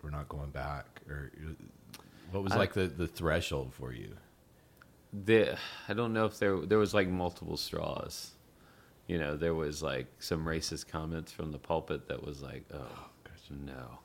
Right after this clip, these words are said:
Speaker 2: You know what I'm saying? That was, like, some big things. Also seeing, like, nepotism
Speaker 1: Yeah.
Speaker 2: was, like, a huge thing. And there's nepotism everywhere. I mean, it's,
Speaker 1: Right.
Speaker 2: like, just unavoidable. But with church, it's supposed to, I always looked at church supposed to be opposite the way,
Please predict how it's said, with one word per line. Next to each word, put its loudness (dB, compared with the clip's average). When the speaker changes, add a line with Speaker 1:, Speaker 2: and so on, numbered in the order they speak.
Speaker 2:
You -4
know -2
what -2
I'm -6
saying? -4
That -4
was, -6
like, -4
some -6
big -6
things. -8
Also 4
seeing, 0
like, -4
nepotism -8
Speaker 1:
Yeah. -8
Speaker 2:
was, -2
like, -4
a -6
huge -4
thing. -4
And 2
there's 2
nepotism -2
everywhere. -8
I -4
mean, 2
it's, -4
Speaker 1:
Right. 0
Speaker 2:
like, -4
just -6
unavoidable. -4
But 0
with 0
church, 2
it's -6
supposed -2
to, -4
I 6
always 2
looked -2
at -6
church -2
supposed -2
to -14
be 4
opposite 2
the -8
way, -4